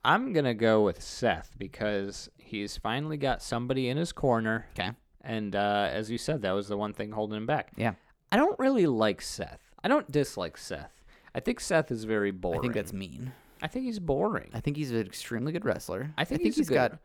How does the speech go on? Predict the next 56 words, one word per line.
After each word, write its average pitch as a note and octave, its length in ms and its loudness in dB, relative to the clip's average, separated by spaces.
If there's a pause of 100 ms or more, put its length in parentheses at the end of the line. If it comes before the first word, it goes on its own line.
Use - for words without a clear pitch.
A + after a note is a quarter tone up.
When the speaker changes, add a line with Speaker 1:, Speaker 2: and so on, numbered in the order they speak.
(160)
Speaker 1:
hey, D3+ 260 4
Speaker 2:
good A#3 100 6
amount A2+ 180 0
of - 60 -16
charisma. - 340 -10
Speaker 1:
I B2 60 -4
think E3+ 240 -6
he's A3 180 -8
a F#3 40 -10
good E3+ 200 -2
wrestler. A2 500 0
I G#2 80 -2
think A2 260 -8
he's, G#2+ 280 -8 (280)
he - 100 -20
seems G#2+ 280 -6
like G2+ 120 -2
a G2 40 0
nice G2 360 0
guy. F2 360 0
Speaker 2:
Sure. B2+ 280 -4 (340)
Speaker 1:
But A#2 120 -4
he B2 140 -6
just B2 200 -6
doesn't, C3 440 0
he A2+ 120 -8
doesn't A#2+ 340 -2
strike A2 480 -2
me. A2 160 -10
He - 120 -6
Speaker 2:
Hmm. G#2+ 40 0
Speaker 1:
doesn't, G2+ 280 -4 (180)
he, G#2+ 100 -6
there's A2 240 -4
nothing B2+ 280 -2
about G#2+ 260 2
him G2+ 100 0
that F#2 100 -2
I'm F#2 140 -4
like, F2 220 -4
Yeah, G2+ 160 2
I F2+ 80 2
wanna, G2+ 360 -2 (280)
I G2+ 60 2
wanna, E2+ 1000 0
uh, - 20 -6
uh, D2 380 -4
a D#2 120 -6
Seth - 300 -2
Rollins F2+ 520 0
t-shirt. - 600 -4
Speaker 2:
Sure. F2+ 280 -4 (180)
Okay. - 160 -2
Speaker 1:
I G#2 40 2
want G#2+ 240 0
a, E2+ 180 -2